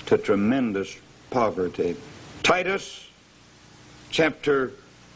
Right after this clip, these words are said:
two. Titus chapter two. Oh, if somehow we could get a hold of these ver-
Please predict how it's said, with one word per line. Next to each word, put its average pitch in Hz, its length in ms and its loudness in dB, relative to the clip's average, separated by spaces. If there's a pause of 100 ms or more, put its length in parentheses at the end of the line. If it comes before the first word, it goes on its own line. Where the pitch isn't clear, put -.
(260)
two. 127 380 0 (1120)
Titus 180 680 -2 (1300)
chapter 170 460 2
two. 104 520 2 (960)
Oh, 147 580 6
if 151 180 -2 (320)
somehow 127 640 0 (1300)
we 139 140 4
could 104 220 -4
get 143 160 4
a 147 60 0
hold - 300 2
of 107 100 -2
these 123 220 2
ver- - 100 -6